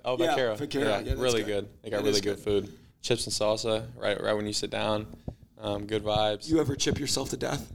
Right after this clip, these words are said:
Speaker 1: You know what that means?
Speaker 2: I have before. I definitely have before. I know exactly what that means.
Speaker 1: <laughs>
Speaker 2: I try not to anymore, but I have before.
Speaker 1: Should we, um, throw back to your visit to Ohio State? Do you know all the stories from your visit?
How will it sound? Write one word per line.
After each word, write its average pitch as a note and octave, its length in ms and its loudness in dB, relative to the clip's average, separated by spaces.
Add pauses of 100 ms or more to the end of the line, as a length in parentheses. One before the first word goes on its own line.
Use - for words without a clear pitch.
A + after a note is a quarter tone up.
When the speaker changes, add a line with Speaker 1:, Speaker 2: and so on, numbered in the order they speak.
Speaker 1:
You - 80 8
know C3 40 0
what B2 60 -6
that C3 140 -2
means? C3 180 -6
Speaker 2:
I - 40 -8
have A2 220 2
before. G2+ 400 0 (400)
I G#2+ 40 -20
definitely A2 300 0
have G2+ 140 2
before. G2+ 200 -6
I G2+ 60 2
know G2+ 120 0
exactly A#2 340 4
what - 120 0
that - 120 0
means. - 260 0 (200)
Speaker 1:
<laughs> - 220 -16
Speaker 2:
I B2+ 40 -6
try D#3 180 0
not D3 200 0
to C3+ 100 0
anymore, A#2+ 440 0
but G#2+ 300 2 (260)
I A2 60 -8
have A2+ 220 4
before. G2 320 -2 (500)
Speaker 1:
Should D#3+ 240 0
we, E3 180 4
um, E3+ 280 -4
throw D3 300 2
back C#3 360 -2
to B2 640 2 (120)
your B2+ 180 0
visit C3 440 0
to C#3 120 0
Ohio C3 200 -2
State? C#3 320 2 (340)
Do C3+ 80 -6
you C#3+ 100 -2
know C#3+ 440 2 (380)
all C3+ 180 0
the B2+ 80 -2
stories C3+ 360 2
from C#3 160 0
your C#3 80 -2
visit? C#3 300 0